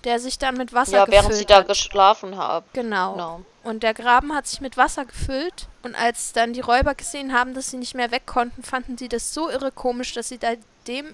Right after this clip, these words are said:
Speaker 1: immer lachen müssen.
Speaker 2: Was ich auch eine seltsame Logik finde, aber gut.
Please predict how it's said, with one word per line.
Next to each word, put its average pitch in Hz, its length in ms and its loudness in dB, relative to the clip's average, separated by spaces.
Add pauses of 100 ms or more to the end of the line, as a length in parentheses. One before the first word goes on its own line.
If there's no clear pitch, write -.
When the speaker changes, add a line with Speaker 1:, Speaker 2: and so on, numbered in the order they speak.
(120)
Speaker 1:
immer 277 260 -4
lachen 208 380 -6
müssen. 196 340 -14
Speaker 2:
Was - 160 -10
ich 190 180 -8
auch 185 120 -2
eine 247 120 -10
seltsame 233 480 -8
Logik 226 360 -10
finde, 220 240 -12
aber 196 240 -10
gut. 220 200 -20